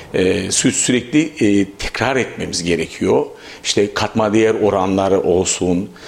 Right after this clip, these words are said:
e, binek otomobillerinde işte sektörlere göre işte,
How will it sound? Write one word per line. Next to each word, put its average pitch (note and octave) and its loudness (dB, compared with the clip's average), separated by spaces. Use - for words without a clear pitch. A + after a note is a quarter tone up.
e, F2+ -2
binek F2+ 0
otomobillerinde E2+ -2
işte - -2
sektörlere G#2 2
göre F2 -2
işte, F2 -2